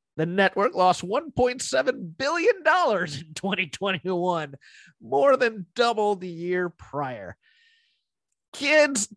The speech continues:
Disney is not going to buy W W E, in my opinion. But Peacock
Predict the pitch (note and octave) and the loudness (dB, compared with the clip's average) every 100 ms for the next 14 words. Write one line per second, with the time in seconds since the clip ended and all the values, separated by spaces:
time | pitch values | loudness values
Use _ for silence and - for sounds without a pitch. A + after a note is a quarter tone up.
0 | - D#4+ A#3+ F#4+ B3 F3 F#3+ F#3+ - F3+ | 0 0 2 0 0 0 2 0 2 -2
1 | E3 E3+ D3+ A#2+ - D#3 D3+ C3+ A#2+ A2+ | -2 -2 -6 -8 -2 0 2 0 -6 -12
2 | - _ _ - - D3 C#3 C3+ A#2 B2+ | -18 _ _ -20 -6 -2 0 -2 -4 -6
3 | A#2 A2 G#2 F2 D#2 - - C3+ C3+ A#2+ | -6 -8 -10 -12 -14 -16 -8 -4 -4 -4
4 | A2+ - G#2 F2 A#1+ - _ _ _ _ | -6 -6 -10 -10 -16 -20 _ _ _ _
5 | - _ _ _ _ - C4 G3+ B2+ - | -20 _ _ _ _ 0 4 4 2 -4
6 | - _ _ _ - D4 G#4+ - G#3+ D#3+ | -18 _ _ _ -6 2 2 2 0 2
7 | D3+ - | 0 -4